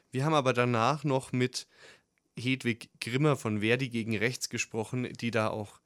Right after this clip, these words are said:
ganz stark an der Demo-Organisation beteiligt war. Wir hören mal zu.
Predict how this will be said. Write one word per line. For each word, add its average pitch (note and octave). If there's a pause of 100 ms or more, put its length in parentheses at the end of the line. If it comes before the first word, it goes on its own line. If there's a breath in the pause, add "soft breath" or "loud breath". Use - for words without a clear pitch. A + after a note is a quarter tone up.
(120)
ganz A#2+
stark G#2+
an A2
der A2 (600 soft breath)
Demo-Organisation A2
beteiligt G#2+
war. G#2+ (100)
Wir G#2+
hören G2+
mal G#2+
zu. A#2+